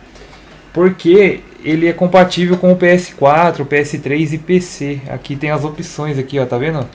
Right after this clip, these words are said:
Aqui atrás tem aquele touch lá do, do controle do P S quatro. <laughs> Ó que bacana. Ele tá com um detalhe, né? É, o rapaz que me passou não me falou disso aqui, ó. Tá todo enferrujado aqui dentro. Nas fotos ele tava mais bonitinho.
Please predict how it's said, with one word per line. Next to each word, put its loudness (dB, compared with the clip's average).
Aqui -4
atrás 0
tem -2
aquele -2
touch -2
lá 4
do, -2
do -6
controle -2
do -4
P 0
S -10
quatro. -2
<laughs> -8
Ó -8
que -10
bacana. 0
Ele 2
tá 4
com -4
um -2
detalhe, 4
né? -6
É, 0
o 2
rapaz 2
que -4
me 0
passou 4
não 4
me 0
falou 4
disso -6
aqui, -2
ó. 0
Tá -2
todo -2
enferrujado 2
aqui -4
dentro. -4
Nas 2
fotos 2
ele 0
tava 6
mais 4
bonitinho. -4